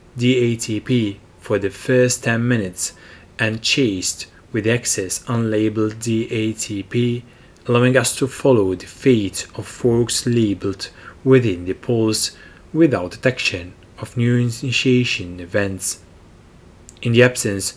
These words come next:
of polymerase delta, stalling by C G G sixty-one was persistent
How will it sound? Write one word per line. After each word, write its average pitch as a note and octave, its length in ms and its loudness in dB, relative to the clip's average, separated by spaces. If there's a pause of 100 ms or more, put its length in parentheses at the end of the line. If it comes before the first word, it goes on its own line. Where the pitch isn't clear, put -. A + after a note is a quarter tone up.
(340)
of - 160 -14
polymerase B2 680 2
delta, A2+ 460 -2
stalling G#2 580 -2 (360)
by G#2 160 -2
C C3 340 2
G A#2+ 260 0
G A2+ 200 -4
sixty-one G#2+ 880 -6 (420)
was B2 280 4
persistent F#2+ 760 -6